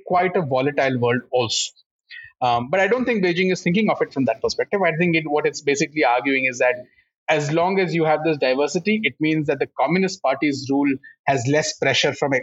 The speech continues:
outside forces, um, and it has greater capacity, at least in this region,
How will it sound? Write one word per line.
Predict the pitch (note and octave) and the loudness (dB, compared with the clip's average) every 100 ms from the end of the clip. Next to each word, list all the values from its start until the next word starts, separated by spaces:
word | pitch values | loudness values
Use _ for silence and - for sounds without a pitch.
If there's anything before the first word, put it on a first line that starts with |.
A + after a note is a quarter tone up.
| - | 0
outside | C3 B2+ D3+ C#3 - | -2 -2 -2 -2 -2
forces, | C#3 B2+ A3+ A#3 - - _ _ _ | -2 0 0 -2 -6 -10 _ _ _
um, | B2+ B2 B2 B2 - - | 0 2 0 -2 -6 -2
and | F3+ A3 G#3+ - - - | 0 2 -2 -4 -8 -4
it | D#3+ | 0
has | E3+ D#3 C#3 | 0 0 0
greater | D3+ D#3 F3+ | 0 0 -2
capacity, | C3+ C#3+ C#3+ E3+ E3 E3+ D#3+ D#3 - _ _ _ - | -2 0 0 0 0 2 0 -2 -8 _ _ _ -4
at | C#3 | 2
least | F3 F#3 | 2 2
in | C#3 B2 | 0 0
this | E3 - | 0 2
region, | C3+ A#2+ G#2+ | 2 2 -2